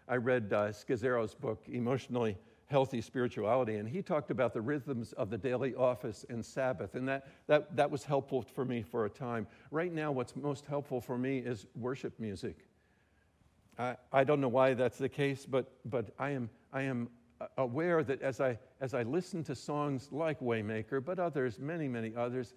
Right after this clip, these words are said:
and as I take time throughout the day, when I have time, it's just a reminder. I want to consciously, uh, uh, tie into what's being said in the worship music and sing it along with the singers and, and,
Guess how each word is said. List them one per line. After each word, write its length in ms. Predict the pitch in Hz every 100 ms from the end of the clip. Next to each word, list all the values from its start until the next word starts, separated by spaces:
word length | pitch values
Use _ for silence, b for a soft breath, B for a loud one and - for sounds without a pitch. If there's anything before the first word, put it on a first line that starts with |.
| B B -
and 140 | 147
as 160 | 143 156
I 100 | 180
take 260 | 180 165
time 240 | 165 151 139
throughout 320 | 123 131 123
the 80 | 120
day, 160 | 113
when 220 | 117 156
I 80 | 180
have 300 | 160 160 160
time, 340 | 165 170 147 123 B B -
it's 280 | - 151
just 300 | - 208 214
a 60 | 196
reminder. 640 | 151 139 156 196 165 120 127
I 80 |
want 180 | 135 160
to 60 | 123
consciously, 800 | - 170 185 202 196 - 156 131 B B _ -
uh, 220 | 131 123 -
uh, 80 | 127
tie 220 | 160 165
into 380 | 175 170 151 151
what's 200 | 131 127
being 280 | 147 143 131
said 320 | - 160 147
in 160 | 143 127
the 80 |
worship 400 | 120 147 - 151
music 400 | 131 127 107 117
and 120 | 135 127
sing 260 | - 208
it 80 | 180
along 340 | 135 143 160
with 140 | 139 113
the 80 | 113
singers 460 | - 156 135 117
and, 120 | 131 B B B -
and, 260 | 131 131